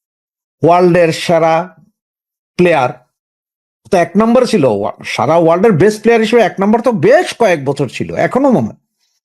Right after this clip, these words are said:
নাকি এখন নাই মনে হয়, বেশ কয়েক বছর সে ছিল কানাডা।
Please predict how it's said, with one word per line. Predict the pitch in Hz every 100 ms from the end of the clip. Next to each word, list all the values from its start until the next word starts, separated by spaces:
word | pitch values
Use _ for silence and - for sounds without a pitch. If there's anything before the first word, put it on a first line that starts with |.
| -
নাকি | 170 180
এখন | 165 208
নাই | 170 139
মনে | 143 160
হয়, | 226 - _ _ _ 131
বেশ | 233 330 -
কয়েক | 240 147
বছর | 131 90 - _ - _
সে | - 302
ছিল | 302 294 277
কানাডা। | 269 208 196 175 165